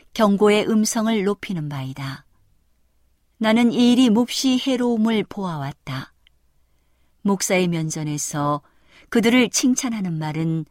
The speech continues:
결코 한마디도 하지 말라. 하나님을 높이라. 언제나 성실한 목사를 존경하고 그의 짐을 깨닫고 할 수 있는 대로 그 짐을 가볍게 해주라.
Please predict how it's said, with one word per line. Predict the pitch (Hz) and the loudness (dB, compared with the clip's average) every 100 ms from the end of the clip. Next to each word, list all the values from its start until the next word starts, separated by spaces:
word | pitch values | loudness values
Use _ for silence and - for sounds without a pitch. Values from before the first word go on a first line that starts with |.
| _ _ _ - | _ _ _ 0
결코 | 233 214 - 247 220 | 2 2 4 4 4
한마디도 | - 262 247 240 226 240 226 175 | 4 2 4 2 0 2 2 2
하지 | - 214 175 | -2 -6 -8
말라. | 139 135 131 127 - _ _ _ _ _ _ _ _ _ _ _ _ | -8 -8 -10 -12 -16 _ _ _ _ _ _ _ _ _ _ _ _
하나님을 | 262 226 196 175 170 | 0 2 4 2 0
높이라. | 151 151 - 151 131 - _ _ _ _ _ _ _ _ _ | -2 -6 -12 -10 -10 -12 _ _ _ _ _ _ _ _ _
언제나 | 220 202 220 226 | 0 2 6 4
성실한 | 214 - 240 - 233 226 | 4 0 -2 0 0 0
목사를 | 208 - 214 196 190 | 0 -4 -4 -2 -2
존경하고 | - 185 170 165 147 147 139 151 151 147 _ _ _ _ - | -4 -8 -6 -8 -8 -10 -10 -6 -6 -8 _ _ _ _ -4
그의 | 220 202 | 4 4
짐을 | 208 208 220 | 4 0 0
깨닫고 | - 233 233 - 247 226 | -2 -2 -2 0 4 4
할 | - - 240 | 4 -2 -4
수 | - | -4
있는 | 208 170 147 | -4 -6 -8
대로 | 151 151 151 151 - _ _ _ - | -8 -4 -2 -4 -6 _ _ _ -4
그 | 214 202 | 0 0
짐을 | 208 208 214 - | 2 0 0 -4
가볍게 | - 202 185 - 165 | -8 -6 -8 -10 -12
해주라. | 147 - 135 135 - | -10 -12 -12 -14 -16